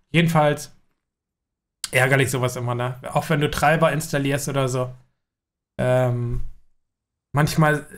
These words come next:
äh, da löscht er einfach die in Windows diese Audiotreiber und so, ne? Und dann geht gar nichts mehr, weißt du? Und dann musst du auf den Lautsprecher klicken und dieses Audiogerät wieder raussuchen und, äh,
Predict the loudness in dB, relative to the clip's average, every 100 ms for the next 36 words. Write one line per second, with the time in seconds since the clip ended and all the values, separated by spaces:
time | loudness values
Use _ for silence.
0 | -16 -12 -12 -8 0 0 2 2 2 0
1 | 0 0 2 2 2 0 -4 -2 0 2
2 | 0 0 -2 0 -2 -2 -4 -4 -2 2
3 | 0 2 0 0 -6 -6 -4 -4 -4 -4
4 | -2 0 0 -2 -2 0 0 0 0 -2
5 | 0 0 -2 -4 -4 0 2 2 2 0
6 | 0 0 2 2 0 -2 -2 -4 -8 -6
7 | -8